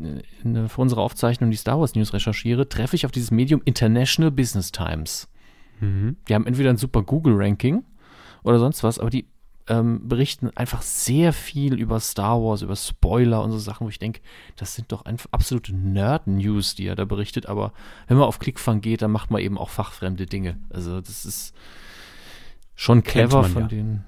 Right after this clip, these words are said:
Speaker 1: aber ja, klar, dann machen auch mal Nachrichtenseiten anderes, sag ich mal. Ähm,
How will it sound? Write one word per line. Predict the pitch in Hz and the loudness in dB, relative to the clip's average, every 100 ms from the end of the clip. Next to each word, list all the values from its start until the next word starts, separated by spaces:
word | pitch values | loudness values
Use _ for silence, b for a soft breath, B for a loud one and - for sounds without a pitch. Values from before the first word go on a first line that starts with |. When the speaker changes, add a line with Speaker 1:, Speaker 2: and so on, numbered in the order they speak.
| - | -16
Speaker 1:
aber | - 107 - - | -12 -8 -8 -8
ja, | 101 85 98 B B B B B B B | -8 -6 -6 B B B B B B B
klar, | B 87 - | B -8 -6
dann | 95 | 0
machen | 98 131 | 2 2
auch | 107 | 4
mal | 104 | 4
Nachrichtenseiten | 101 104 110 - 110 98 98 - 95 87 - - - - - - | 4 4 2 0 -2 0 -4 -2 -4 -4 -12 -20 -16 -16 -14 -6
anderes, | 98 95 107 85 85 - | 0 4 2 2 -4 -4
sag | 107 98 90 | -6 -10 -10
ich | 85 | -8
mal. | 95 104 131 - B B B B B B B B B B - - | -2 -2 -2 -8 B B B B B B B B B B -6 4
Ähm, | 120 123 123 | 6 6 4